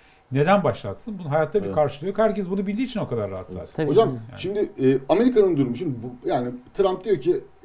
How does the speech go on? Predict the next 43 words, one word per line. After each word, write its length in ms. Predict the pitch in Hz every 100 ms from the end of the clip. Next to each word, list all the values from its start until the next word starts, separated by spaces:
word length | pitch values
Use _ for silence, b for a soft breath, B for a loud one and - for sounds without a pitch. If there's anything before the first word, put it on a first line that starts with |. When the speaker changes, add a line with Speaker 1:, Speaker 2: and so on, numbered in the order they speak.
| 143
Speaker 2:
e, 160 | 139 131
Putin 320 | 165 147 151 139
diyor 240 | 143 139 139
Biden'ı, 500 | 135 135 117 131 - - -
e, 40 | 113 104
almış 360 | 131 127 127 -
eline 220 | 107 107 98
davul 240 | 127 131 113
gibi 160 | 131
çalıyor. 380 | 151 123 101 85 69 - b b b _ -
Ben 80 |
olsaydım 420 | 170 139 143 135 135
asla 380 | 135 - 120
Putin 300 | 123 117 127
bunları 240 | 117 120 117
yapamazdı. 540 | 113 117 101 80 92 139
Evet, 200 | 123 -
Trump, 260 | 135 135 139 - -
Trump'ı 400 | - 127 123 156
tanı-, 280 | 135 123 120
tanıdığımız 400 | - 123 120 127
Speaker 1:
Evet. 120 | 143
Speaker 2:
için, 160 | 117 104
bildiğimiz 340 | 107 107 127
için, 140 | 110 95
yani 100 | 90
tanıdığımız 340 | 110 113 123
derken, 280 | 185 143 123 B B B -
e, 40 | 95
dört 220 | 143 139
yıl 120 | 110
boyunca 360 | 101 113 175 170
takip 300 | 160 151 147
Speaker 1:
Tabii. 100 | 117
Speaker 2:
ettik 160 | 98 -
kendisini. 400 | 101 98 - 220 - b b 185
Evet, 320 | 147 139 139
e, 540 | 117 127 127 123 117 110
Putin'in 240 | 135 135
arası 340 | 127 123 123 127
da 80 |
iyiydi. 360 | 120 113 107 123
Putin, 360 | 123 123 123